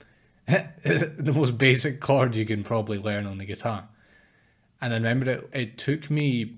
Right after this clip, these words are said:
you know, s-, s-, sitting watching the video and the, the guitar teacher saying, "All right, put your, put this finger here, put that finger here. Make sure all the strings ring out nice and clean." And all you're doing is, is that, basically,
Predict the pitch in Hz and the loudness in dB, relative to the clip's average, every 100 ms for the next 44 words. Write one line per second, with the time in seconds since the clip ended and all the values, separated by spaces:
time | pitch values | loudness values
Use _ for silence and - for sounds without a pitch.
0 | - 113 98 101 143 - - - 160 139 | -8 -6 -6 -10 -8 -6 -4 -2 0 0
1 | 127 131 - 117 104 110 104 98 - _ | 0 -2 -2 -4 -2 -4 -4 -8 -14 _
2 | _ _ _ _ - 113 107 101 107 - | _ _ _ _ -8 -4 -4 -6 -6 -6
3 | - 113 107 - 107 110 98 - 104 98 | -2 -2 -2 -4 -6 -6 -4 -4 -6 -6
4 | 95 101 - - 156 139 123 - _ - | -8 -8 -8 -6 -2 -2 -4 -12 _ -8
5 | 160 143 143 - 131 110 107 101 - 127 | -4 -2 -2 -2 -2 0 -2 -4 -6 -6
6 | 127 - 127 104 104 - _ _ - 123 | -6 -6 -8 -6 -10 -10 _ _ -8 -6
7 | 127 151 143 131 127 - 117 110 101 101 | -4 0 2 0 -4 -4 -4 -2 -4 -6
8 | 101 107 104 - 104 - 107 95 - _ | -6 -6 -6 -4 -6 -6 -6 -6 -14 _
9 | _ _ _ _ _ _ _ _ 131 120 | _ _ _ _ _ _ _ _ -2 0
10 | 117 117 117 - _ - 135 165 123 127 | 0 -2 -8 -20 _ 0 4 4 4 2
11 | 117 101 95 - - 104 104 107 101 - | 2 -2 -6 -8 -6 -6 -2 -2 -2 -8
12 | - 110 101 120 - 113 | -8 -6 -6 -10 -12 -12